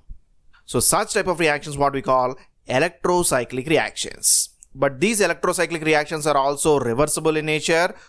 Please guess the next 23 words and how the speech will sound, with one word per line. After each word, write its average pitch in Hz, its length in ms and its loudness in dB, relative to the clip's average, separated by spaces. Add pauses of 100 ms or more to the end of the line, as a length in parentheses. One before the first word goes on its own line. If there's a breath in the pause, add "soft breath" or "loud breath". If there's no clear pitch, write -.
So 135 140 -2
cyclohexadiene 143 1000 0
can 135 100 0
also 139 220 0
be 143 80 -2
converted 139 280 -2
to 143 40 2
one 123 220 -2
three 139 160 0
five 135 240 0
hexatriene. 147 580 -2 (560 soft breath)
But 120 160 -4
when 131 180 2
we 151 80 0
supply 147 300 0
the 131 100 0
sufficient 147 440 0
energy, 151 440 0
we 156 140 2
can 131 380 -2 (360)
convert 135 300 -2
the 123 100 -2
reactant 131 600 -2